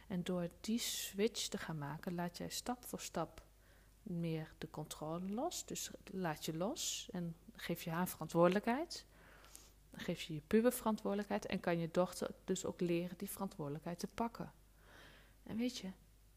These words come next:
dat zal niet altijd goed gaan. Er zullen best momenten komen dat ze weer dingen vergeet.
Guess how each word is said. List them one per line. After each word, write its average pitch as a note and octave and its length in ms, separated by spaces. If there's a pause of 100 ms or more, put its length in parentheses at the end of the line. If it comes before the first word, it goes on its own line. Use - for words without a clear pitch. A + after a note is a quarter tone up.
(160)
dat - 180
zal C4+ 160
niet C#4+ 180
altijd F3 280
goed - 200
gaan. - 300 (380)
Er G#3 100
zullen G#3 320
best - 300
momenten G#3 420
komen G3 380
dat B3 200
ze A#3+ 100
weer F#3+ 140
dingen D#3 240
vergeet. - 600